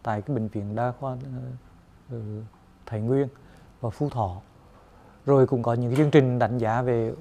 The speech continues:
ung thư và oncology. Và cũng được biết rằng là có, trong tập đoàn thì ngoài cái Vinbrand thì có cái Big Data cũng là một cái đơn vị đang nghiên cứu,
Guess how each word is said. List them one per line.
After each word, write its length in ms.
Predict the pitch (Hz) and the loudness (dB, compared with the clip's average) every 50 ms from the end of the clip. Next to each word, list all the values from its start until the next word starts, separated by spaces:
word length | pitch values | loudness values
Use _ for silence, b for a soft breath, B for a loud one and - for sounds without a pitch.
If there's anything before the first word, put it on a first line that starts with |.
| 185 196 | -6 -2
ung 120 | 160 151 | -2 4
thư 160 | 139 180 170 123 - - - - - - - - - - - - - - - | 6 6 6 6 4 -2 -14 -20 -20 -20 -20 -20 -20 -20 -20 -20 -20 -14 -8
và 80 | 127 120 | -6 -4
oncology. 600 | 120 131 131 - 156 139 139 131 120 139 131 120 - - - - - - b b b b b b b b b b b - | -4 -4 0 2 2 4 4 2 0 0 -2 -2 -4 -10 -18 -20 -20 -20 b b b b b b b b b b b 0
Và 160 | 127 135 135 | 2 2 4
cũng 160 | - 147 135 | 4 4 4
được 100 | 127 123 | 4 4
biết 280 | 120 131 147 190 190 - | 6 8 8 8 8 6
rằng 380 | - 147 143 135 135 135 135 135 | 2 2 2 2 2 0 0 2
là 400 | 135 135 135 135 135 139 139 123 - | 2 4 4 4 4 2 0 -2 0
có, 280 | - 151 147 139 143 147 - | 2 4 4 4 2 2 2
trong 200 | 160 160 165 160 | 4 4 4 2
tập 120 | 156 120 120 | 0 0 4
đoàn 340 | 143 143 139 143 139 139 131 | 6 6 6 6 4 0 -2
thì 460 | - 143 139 135 139 139 139 139 139 135 135 139 139 139 139 175 170 | -2 -2 -2 0 2 2 2 2 0 0 0 -2 -4 -6 -8 -8 -6
ngoài 320 | 139 139 139 135 135 127 - | -2 0 2 2 2 0 0
cái 240 | - 127 127 147 156 | 0 0 0 0 0
Vinbrand 460 | 143 160 160 151 160 156 156 160 147 | 0 -2 2 4 6 6 6 4 2
thì 100 | 139 117 | -2 -2
có 380 | - - 107 104 110 120 131 131 | -2 -2 -2 -2 -2 -2 -4 -4
cái 120 | 131 135 120 | -2 -2 0
Big 140 | 139 170 165 - | 0 0 -2 -2
Data 400 | 147 147 151 147 - 135 123 120 b b b b b b - | -2 -2 0 2 2 2 2 2 b b b b b b 2
cũng 200 | 180 180 160 139 | 2 4 4 4
là 120 | 135 127 | 2 2
một 100 | 123 107 | 2 0
cái 80 | 101 131 | -2 0
đơn 200 | 131 139 147 135 | 0 0 0 0
vị 160 | 127 113 107 | 0 0 0
đang 220 | 104 120 123 131 143 | 0 -2 -2 -2 -4
nghiên 140 | 143 139 | -6 -6
cứu, 180 | 131 123 104 117 | -4 -4 -4 -4